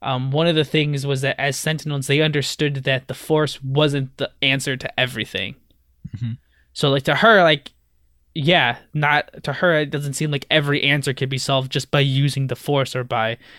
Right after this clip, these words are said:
Speaker 1: becoming one with the Force. It was, it, it, there, there's so many other factors that come into play, and sometimes,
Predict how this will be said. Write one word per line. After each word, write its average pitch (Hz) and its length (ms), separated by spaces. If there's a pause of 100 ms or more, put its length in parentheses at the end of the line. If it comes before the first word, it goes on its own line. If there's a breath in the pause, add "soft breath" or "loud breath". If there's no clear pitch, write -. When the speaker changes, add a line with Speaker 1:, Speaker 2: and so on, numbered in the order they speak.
(280 loud breath)
Speaker 1:
becoming 135 680
one 135 240
with 131 140
the - 80
Force. 131 420
It - 140
was, 120 320 (1200 loud breath)
it, 139 200
it, 131 240
there, 151 220
there's 139 220
so 156 160
many 147 180
other 127 180
factors 139 680
that 127 140
come 135 200
into 123 160
play, 160 440
and 135 140
sometimes, 127 760